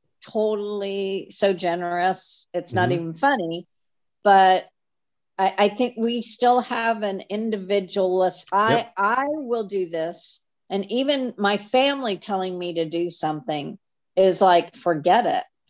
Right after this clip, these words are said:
Speaker 2: Yep.
Speaker 1: You know, I'm not gonna do that just because so-and-so, my aunt told me to.
Speaker 2: That, that's right. You're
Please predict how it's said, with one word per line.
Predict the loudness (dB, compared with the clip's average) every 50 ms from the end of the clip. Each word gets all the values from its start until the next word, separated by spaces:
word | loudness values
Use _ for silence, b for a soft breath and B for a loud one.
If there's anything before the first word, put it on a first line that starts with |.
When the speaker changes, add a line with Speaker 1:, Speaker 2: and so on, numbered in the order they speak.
| 0
Speaker 2:
Yep. | 2 2 2 2 -2 -8 _ _ _ _
Speaker 1:
You | -20 -20 -20
know, | -16 -14 -14 -8 -2
I'm | 0 2 4
not | 4 4 4 2 2
gonna | 0 0 2
do | 2 2 4
that | 4 2 2 0
just | -2 -4 -6 -6 -8
because | -10 -6 -2 0 0 2 0 0 -4 -6 -10 -14 -16 -18 -20 -20 _ _ _ _ _ _ _ _ _ _ _ _ _ _ _ _ _ _ _
so-and-so, | -6 -2 0 0 2 0 -2 0 0 2 2 0 0 -4 -6
my | -4 -4 -4
aunt | -4 -2 -2 -2 -2 -2 -4 -4
told | -2 -2 -2 -4
me | -8 -12 -14
to. | -16 -18 -18 -18 _ _ _ _ _ _ -2
Speaker 2:
That, | -2 0 2
that's | 2 2 2 2 2
right. | 0 0 0 -4 -8 _ _ _ _ _ -8
You're | -2 0 0 0 0